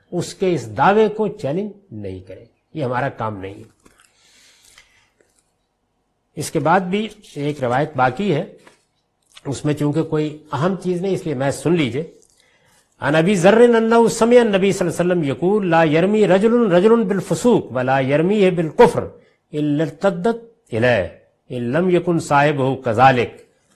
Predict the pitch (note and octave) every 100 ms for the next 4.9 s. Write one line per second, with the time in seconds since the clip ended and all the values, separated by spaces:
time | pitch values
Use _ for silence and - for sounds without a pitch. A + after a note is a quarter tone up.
0 | _ - B2+ E3 D3+ C3+ G#3 F#3+ E3+ F3
1 | E3 D#3+ D#3 D3+ C#3+ A#2+ C3 D#3+ E3+ D3
2 | - F#3 A3 G#3+ F3 E3+ D#3 B2+ D#3 E3+
3 | D#3+ D3 D#3+ E3 D#3 D3+ - G#3 A#3 G#3
4 | E3+ C3+ C3+ B2 - A2 A#2 C3+